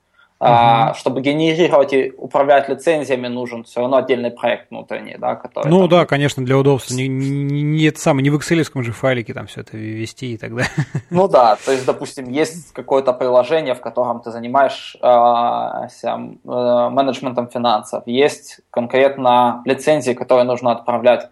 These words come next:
Speaker 1: а, клиенту. То есть кто-то, а, пришла оплата на финансовое приложение, оно дёрнуло хук, внутри какое-то приложение своё сгенерировало лицензию, отправило по почте, допустим, клиенту.
Speaker 2: Ну
Speaker 1: Вот.
Speaker 2: да, да, об-,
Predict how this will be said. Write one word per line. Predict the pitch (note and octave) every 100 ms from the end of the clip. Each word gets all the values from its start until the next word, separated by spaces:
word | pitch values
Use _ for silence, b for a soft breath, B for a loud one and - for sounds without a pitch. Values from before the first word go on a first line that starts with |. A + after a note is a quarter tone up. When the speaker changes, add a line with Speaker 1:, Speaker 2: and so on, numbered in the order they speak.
| _
Speaker 1:
а, | B2+ A#2+ A#2 A#2+ A#2 A#2 - _
клиенту. | A#2+ A#2+ A#2 A#2 -
То | -
есть | A2+
кто-то, | - - D3 C#3 C3+ C3 B B _
а, | B2 B2 B2 A#2+ - _ _
пришла | C#3+ - D3 D3+
оплата | C3 D#3 C#3+ C#3 C3+
на | C3 B2+
финансовое | B2 F3+ A#3 - G#3
приложение, | G3+ G3+ F#3 F3 F3+ E3+ D#3+
оно | C#3 C#3 C#3+
дёрнуло | C3 C#3+ C3+ C#3 C#3
хук, | - A#3+ A#3 -
внутри | C#3 C#3 C#3+
какое-то | C3 B2 C3 B2+
приложение | B2 C3 C3 C3 C3+ C3
своё | C3 C3
сгенерировало | B2+ C3+ C#3+ C#3+ C3+
лицензию, | C3+ D3+ A3+ G#3 D3+ B2
отправило | - D3+ C3
по | - -
почте, | C3+ C3 - -
допустим, | A2+ F#2 A#2+ A#2+ - G#2 - _ _ _ _ -
клиенту. | A2+ G2 F#2+ - - _ _ _ _ _ _
Speaker 2:
Ну | B2+ E3
Speaker 1:
Вот. | A#3 G#3+
Speaker 2:
да, | D#3+ F3+
да, | C3 C3+ C3+
об-, | A#2+